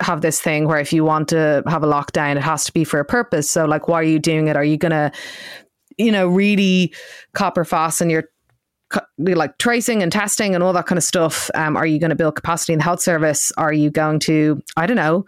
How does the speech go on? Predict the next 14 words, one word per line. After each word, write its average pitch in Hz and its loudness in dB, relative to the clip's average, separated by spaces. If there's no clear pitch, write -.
come 160 0
up 165 -2
with 175 0
a - 0
new 165 2
economic 165 0
model 170 2
for, 143 2
uh, 165 0
repeatedly 170 2
setting 165 0
everything 165 0
to 160 -4
sleep, 202 -2